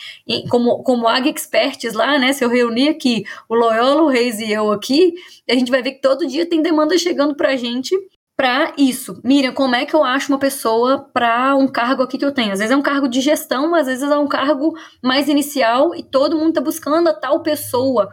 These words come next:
comprometida, com atitude, que, que sabe se comunicar, mas e se a gente começa a treinar essas pessoas que existem no mercado, sabe? Então é um grande papel pra todo mundo que tá aqui, pra todos nós, pra professores, pra todo mundo que tá ouvindo aqui, que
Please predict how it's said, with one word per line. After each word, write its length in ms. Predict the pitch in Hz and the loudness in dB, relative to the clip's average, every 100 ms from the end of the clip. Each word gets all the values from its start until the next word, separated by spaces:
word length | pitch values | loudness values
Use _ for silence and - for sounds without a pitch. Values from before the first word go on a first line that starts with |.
| - - | -10 -10
comprometida, 1120 | - 254 240 233 214 202 - 262 285 226 247 254 - - | -4 -4 0 -2 -2 -6 -2 0 0 0 -2 -4 -10 -4
com 200 | 254 247 | -2 0
atitude, 1000 | 240 226 - 226 254 269 247 202 233 240 - - | -2 -6 -6 0 2 2 0 -2 -4 -4 -8 -14
que, 340 | - 240 233 220 | -4 0 0 -2
que 100 | - | -6
sabe 280 | - 226 233 | -6 -4 -6
se 100 | - | -4
comunicar, 800 | 240 233 220 - 262 370 302 - _ _ _ | -2 -2 -2 -2 0 0 -2 -4 _ _ _
mas 260 | 269 294 - _ _ _ | -2 -2 -2 _ _ _
e 200 | 370 415 | 0 0
se 160 | - 453 | 0 0
a 100 | 370 | 2
gente 360 | 240 294 339 - | 2 0 0 -2
começa 440 | 302 240 269 294 | -2 0 -2 -2
a 40 | |
treinar 440 | 294 285 254 233 208 | -4 -2 0 0 -2
essas 260 | 208 208 | -4 -8
pessoas 480 | - 196 - 190 190 | -6 -6 0 0 0
que 140 | - 226 | -4 -4
existem 440 | 180 208 - 196 | -2 -2 -2 -4
no 120 | 196 | 0
mercado, 580 | 190 196 - - 170 - _ | 0 0 -2 -4 -6 -8 _
sabe? 400 | - 196 247 254 - - | -4 -2 0 -4 -8 -6
Então 160 | 226 | -2
é 60 | 233 | 2
um 80 | 262 | 2
grande 240 | 269 294 | 2 0
papel 320 | 311 294 277 | -2 -2 -2
pra 140 | 294 285 | 0 0
todo 200 | 269 277 | 0 2
mundo 300 | 285 294 285 | 2 2 -2
que 80 | |
tá 140 | - 294 | -4 -4
aqui, 260 | 285 269 | -4 -4
pra 140 | 277 247 | -4 -4
todos 280 | 247 254 262 | -2 0 2
nós, 280 | 247 226 | 2 2
pra 160 | - 208 | 0 -4
professores, 880 | - 226 226 208 - 226 247 247 247 - - - | -4 -6 -4 -6 -2 0 2 0 -4 -10 -20 -4
pra 100 | 226 | -2
todo 180 | 262 269 | 2 2
mundo 120 | 269 | 2
que 60 | 269 | 0
tá 100 | 247 | -2
ouvindo 280 | 240 240 | -2 -2
aqui, 280 | 233 233 233 | -4 -4 -10
que 420 | - 233 226 214 | -8 -4 -2 -4